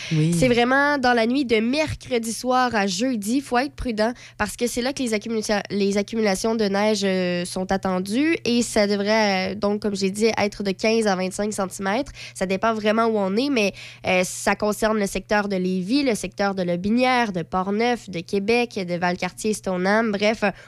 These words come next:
Speaker 2: on est en plein dedans, là, ici.
Speaker 1: On est dedans.
Speaker 2: Ouais.
Speaker 1: On est au cœur de
Speaker 2: Donc, préparez le balai
Speaker 1: ce merveilleux
Speaker 2: à
Speaker 1: moment.
Speaker 2: neige, préparez la pelle, euh, préparez-vous, euh, mercredi soir à jeudi. Ah, mais, hein, ça se peut que la Dame Nature nous fasse un petit tour, là. Des fois, euh, c'est plus, des fois, c'est moins.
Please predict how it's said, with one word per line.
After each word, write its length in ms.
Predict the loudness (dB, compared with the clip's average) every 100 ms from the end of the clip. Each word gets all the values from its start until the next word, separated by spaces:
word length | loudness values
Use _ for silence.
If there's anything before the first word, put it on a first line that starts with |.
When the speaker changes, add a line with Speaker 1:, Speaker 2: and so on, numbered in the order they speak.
| -4
Speaker 2:
on 160 | 0
est 40 | 2
en 120 | 2
plein 160 | 0 -2
dedans, 300 | -2 -2 -2
là, 80 | -4
ici. 80 | 0
Speaker 1:
On 100 | 2
est 80 | 2
dedans. 340 | 2 0 -2 -2
Speaker 2:
Ouais. 160 | -4 -4 _ -10
Speaker 1:
On 80 | -8
est 160 | -6
au 100 | -6
cœur 440 | -4 -4 -2 -2 -2
de 400 | -2 -2 -4 -8 -14 -18 _ _ _ _ -12 -4
Speaker 2:
Donc, 140 | -2
préparez 400 | 0 2 2 4
le 180 | 4 4
balai 280 | 2 2 2
Speaker 1:
ce 60 | 0
merveilleux 340 | 0 0 2
Speaker 2:
à 300 | 2 4 2
Speaker 1:
moment. 100 | 2
Speaker 2:
neige, 400 | 0 -4 -6 -8 -8
préparez 400 | -6 -4 -2 -2
la 100 | -2
pelle, 420 | 0 0 0 0
euh, 220 | 0 -2
préparez-vous, 800 | -4 -6 -4 -2 -2 2 2 4
euh, 200 | 2 2
mercredi 460 | -2 -6 -8 -10 -2
soir 280 | 2 2 2
à 80 |
jeudi. 500 | 0 -4 -2 2 2 0 -8 -16 -20 -20 -20 -4
Ah, 180 | 0 2
mais, 160 | 2 2
hein, 300 | 2 0 -2 -4
ça 180 | -2
se 80 | -2
peut 160 | -4 -6
que 320 | -2 0 0
la 140 | -2
Dame 160 | -2 -4
Nature 300 | -4 -4 -6
nous 120 | -6
fasse 240 | -4 -6 -6
un 80 |
petit 160 | -8 -8
tour, 280 | -6 -6 -4
là. 100 | -4
Des 140 | -6
fois, 220 | -6 -4 -2
euh, 320 | 0 -2 -2
c'est 160 | -2 -2
plus, 320 | 2 2 2
des 100 | 2
fois, 140 | 0 0
c'est 120 | 0
moins. 240 | 2 2